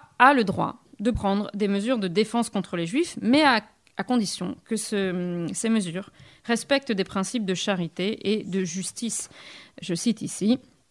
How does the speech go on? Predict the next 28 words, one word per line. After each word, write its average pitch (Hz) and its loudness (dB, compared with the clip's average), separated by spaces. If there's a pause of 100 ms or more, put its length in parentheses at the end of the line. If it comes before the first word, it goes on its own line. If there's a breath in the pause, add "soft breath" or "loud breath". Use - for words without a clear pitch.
(760)
Et 233 12
maintenant, 240 12
c'est 233 6
l'universelle 190 8
persécution 190 2
des 180 6
Juifs, 170 0
et 226 12
l'on 240 10
a 185 10
vu, 175 2
il 190 4
y 175 6
a 170 4
quelques 214 2
jours, 185 6
un 196 6
grand 226 8
quartier 226 4
de 190 4
Paris 170 0
barré, 185 6 (460 loud breath)
fermé 240 10
pour 220 4
les 185 8
traquer 185 2
plus 190 0
aisément. 165 0